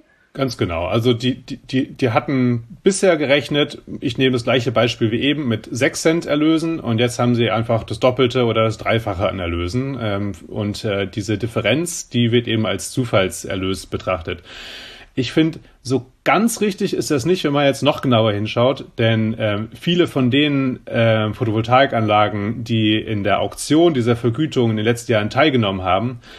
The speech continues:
da hat man schon gemerkt, die Gebote, die waren so niedrig, die haben eigentlich darauf spekuliert, dass sie in manchen Jahren vielleicht auch ein bisschen mehr verdienen können. Das heißt, ähm, diese niedrigen, ähm,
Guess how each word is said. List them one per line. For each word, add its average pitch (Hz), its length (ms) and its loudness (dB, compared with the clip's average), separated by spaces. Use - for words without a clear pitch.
da 139 100 6
hat 160 100 2
man 170 80 -2
schon 147 160 -2
gemerkt, 147 380 0
die 156 180 -2
Gebote, 147 460 2
die 120 160 2
waren 123 180 4
so 147 180 2
niedrig, 165 460 -2
die 143 140 0
haben 143 160 -2
eigentlich 151 340 -2
darauf 131 240 2
spekuliert, 135 640 2
dass 113 160 0
sie 131 80 0
in 117 100 0
manchen 127 380 2
Jahren 113 220 4
vielleicht 113 260 -2
auch 104 100 0
ein 113 80 -2
bisschen 120 280 0
mehr 113 200 4
verdienen 90 460 -4
können. 87 320 -6
Das 117 180 -2
heißt, 139 300 2
ähm, 117 440 2
diese 110 420 0
niedrigen, 139 960 0
ähm, 107 680 0